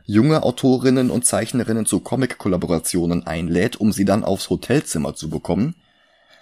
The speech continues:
Außerdem scheint er einen Kink für Fesselspiele und Handschellen zu haben,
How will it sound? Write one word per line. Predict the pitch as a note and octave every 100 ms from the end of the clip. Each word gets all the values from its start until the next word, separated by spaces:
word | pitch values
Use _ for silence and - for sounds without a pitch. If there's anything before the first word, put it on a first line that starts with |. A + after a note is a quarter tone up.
| - -
Außerdem | B2+ - C3+
scheint | C3 B2 A2+
er | A#2+
einen | A2+ G#2
Kink | - B2+ C#3
für | - G#2+
Fesselspiele | - B2 C3 A#2+ - A#2
und | A2 A2 A2+
Handschellen | B2+ - D#2+ C#2+
zu | D2+ D#2
haben, | D#2 G2+